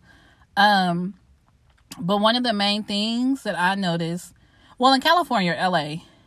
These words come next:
it's now mandatory for us to wear masks when you come out. I've been wearing a mask since this shit started. I don't know if my spirit man had told me, "You better put a mask on." I ordered a mask off top. One girl was making masks. I was like, "Look, listen, I need that."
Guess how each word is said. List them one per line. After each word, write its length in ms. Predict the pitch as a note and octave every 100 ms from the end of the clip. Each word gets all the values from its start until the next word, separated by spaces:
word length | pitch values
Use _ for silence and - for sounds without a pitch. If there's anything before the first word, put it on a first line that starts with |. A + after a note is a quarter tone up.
| _ - - _ _ _ _ _ -
it's 180 | C4 C#4
now 280 | G#3+ G#3+ G3
mandatory 520 | F3+ F#3 F#3 F#3 E3+
for 180 | E3+ -
us 200 | E3+ -
to 100 | F3+
wear 200 | E3+ F3+
masks 500 | F#4 B3 E3+ - -
when 140 | F3
you 100 | F3
come 180 | G#3 A3
out. 200 | A3+ D3+
I've 240 | G#3 D#4+
been 200 | C#4 A#3
wearing 180 | F#3+ F3+
a 40 | E3
mask 260 | D#3+ E3
since 160 | F3+ E3
this 180 | D#3+ -
shit 180 | D#3
started. 560 | D#3 A3+ A#3 A3+ G#3+ G3+ _ _ _ _ _ _ _ _ _ _ _ _ -
I 40 | G#4
don't 200 | F4+ E4
know 160 | D#4 D4
if 60 |
my 160 | C4 C4
spirit 380 | - A#3 G#3 F3
man 200 | E3+ E3+
had 300 | D#3 C#3 -
told 560 | C#4+ C#4+ C#4 C4+ C4
me, 220 | C4+ C4+
"You 140 | C4 C4
better 200 | G3+ F#3
put 100 | D#3
a 80 | D3+
mask 460 | F#3+ A3 A3 A3
on." 140 | A3+ A3+
I 120 | A#3
ordered 260 | F#3 F#3
a 60 | D#3+
mask 380 | E3 F3 F3 -
off 240 | F3 E3+
top. 340 | - A#3+ G#3 - - -
One 320 | G#3 G3+ A#3+
girl 140 | A3 G3+
was 100 | F#3
making 260 | E3+ D#3+
masks. 280 | F3+ G#3+ G#3+
I 100 | G#3+
was 80 | F3+
like, 160 | E3
"Look, 180 | E3 G#3
listen, 380 | B3 A3 - D3
I 80 | E3
need 160 | F3+
that." 240 | F#3+ F3+